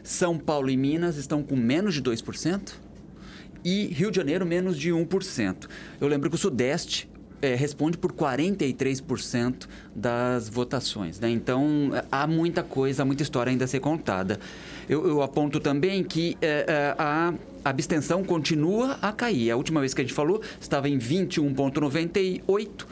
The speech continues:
no Brasil, agora está em vinte e um ponto trinta.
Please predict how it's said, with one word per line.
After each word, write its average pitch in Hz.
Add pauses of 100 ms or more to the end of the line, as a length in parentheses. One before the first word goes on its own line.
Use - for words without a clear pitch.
(140)
no 123
Brasil, 160 (240)
agora 156
está 156
em 156
vinte 151
e 170
um 175
ponto 143
trinta. 156